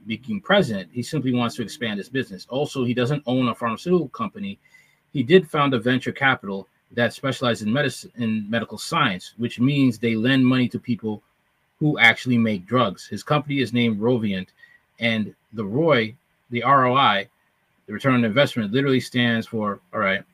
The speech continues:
He also isn't a scientist. He does have a degree in biology, but not biochemistry, which he would need, which he would need to actually create drugs.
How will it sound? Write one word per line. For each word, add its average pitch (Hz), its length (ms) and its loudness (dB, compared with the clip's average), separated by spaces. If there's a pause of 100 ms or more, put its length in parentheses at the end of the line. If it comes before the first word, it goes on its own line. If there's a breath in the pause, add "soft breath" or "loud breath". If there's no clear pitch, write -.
(500)
He 139 140 2
also 170 300 4
isn't 131 280 -2
a 110 80 -6
scientist. 139 760 0 (420)
He 120 80 -4
does 165 260 6
have 160 120 6
a 139 40 0
degree 127 260 2
in 120 60 4
biology, 110 480 4
but 107 280 0
not 110 400 2
biochemistry, 117 880 2 (540)
which 131 240 -2
he 113 180 -2
would 117 220 2
need, 151 280 2
which 147 200 -2
he 127 220 0
would 113 180 0
need 139 420 2
to - 180 -4
actually 110 320 -2
create 104 320 -4
drugs. 117 460 -2